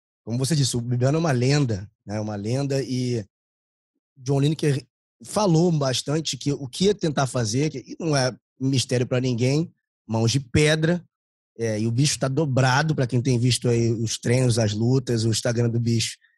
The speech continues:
o bicho tá dobrado, é, nocautear o Bibiano é um feito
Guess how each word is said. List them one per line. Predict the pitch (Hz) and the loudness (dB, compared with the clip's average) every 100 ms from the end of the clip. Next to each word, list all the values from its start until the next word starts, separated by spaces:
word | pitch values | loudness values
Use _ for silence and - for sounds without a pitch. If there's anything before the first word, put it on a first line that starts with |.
| _ _ | _ _
o | |
bicho | 117 113 | -2 -2
tá | 117 | -2
dobrado, | 117 156 143 127 139 160 185 214 _ _ _ _ - | 0 0 2 2 2 2 0 -2 _ _ _ _ -12
é, | 170 123 117 117 113 113 - _ 208 | -2 0 2 2 0 -2 -6 _ -2
nocautear | 190 180 170 - 139 | 0 2 0 2 2
o | |
Bibiano | 139 123 120 123 127 | 2 2 2 2 0
é | 127 | -2
um | 120 | -4
feito | 127 123 135 113 | -4 -2 -2 -2